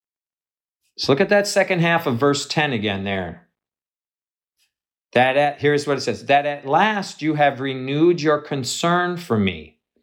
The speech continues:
Indeed, you have been concerned, but you had no opportunity to show it." So Paul,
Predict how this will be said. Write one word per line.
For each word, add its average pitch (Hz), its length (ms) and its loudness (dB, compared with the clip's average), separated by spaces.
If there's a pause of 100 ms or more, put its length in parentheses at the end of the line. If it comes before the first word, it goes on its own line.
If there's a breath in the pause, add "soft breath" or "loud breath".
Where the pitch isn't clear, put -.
(160)
Indeed, 165 680 0 (320)
you 131 140 4
have 156 140 4
been 131 200 2
concerned, 147 540 0
but - 340 -2
you 139 180 2
had 170 280 2
no 160 160 -2
opportunity 139 760 0
to 131 160 -4
show 226 400 4
it." - 100 -4 (1300)
So - 160 2
Paul, 254 580 2